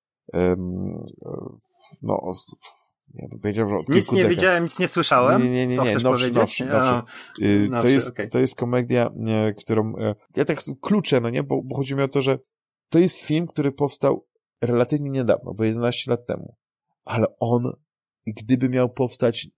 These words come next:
Speaker 1: gdyby oni się spóźnili z tym filmem, mieli go zrobić, nie wiem, pięć lat później, może jeszcze by się udało, ale w dzisiejszych czasach absolutnie nie. I to jest Tropic Thunder.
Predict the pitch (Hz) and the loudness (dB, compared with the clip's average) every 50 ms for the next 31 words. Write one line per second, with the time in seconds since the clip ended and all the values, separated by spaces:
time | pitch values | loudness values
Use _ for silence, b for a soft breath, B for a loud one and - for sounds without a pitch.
0 | _ - 113 117 117 131 147 156 147 151 139 - - 135 131 143 131 - - 107 | _ -8 -6 -2 0 0 0 2 0 -2 -4 -4 -6 -4 -2 -2 -2 -4 -4 -8
1 | 110 113 107 107 110 113 117 117 113 120 110 117 117 113 107 - 120 110 107 101 | -8 -6 -6 -4 -2 -2 -2 0 0 -2 -2 -2 -4 -6 -6 -4 -4 -4 -2 -2
2 | 127 123 117 117 110 113 - 120 113 101 110 120 131 143 156 - _ _ _ _ | -2 0 0 0 0 0 -2 -4 -4 -2 -2 -2 -2 -2 -4 -6 _ _ _ _
3 | _ _ _ _ _ - 120 139 160 160 147 165 151 - - 147 139 - 147 135 | _ _ _ _ _ -2 2 2 4 4 2 0 -2 -4 -6 -6 -4 -4 0 2
4 | 123 104 95 95 - - 107 107 107 104 - 117 110 113 117 120 143 139 120 - | 4 4 4 4 2 2 4 4 4 4 2 -2 -6 -6 -4 -4 -4 -4 -2 -2
5 | 139 123 131 113 - 123 - - - 127 117 113 - 113 107 98 90 80 - 90 | -2 -2 -2 -2 -4 -4 -4 -2 -2 -2 -2 -2 -4 -6 -6 -6 -6 -6 -6 -4
6 | - 120 123 120 - - _ _ _ - - 127 113 123 110 - 113 104 92 85 | 0 0 0 0 0 -4 _ _ _ -6 -4 -4 -2 -2 -2 -2 -2 0 0 0
7 | - 80 - | -2 -2 -4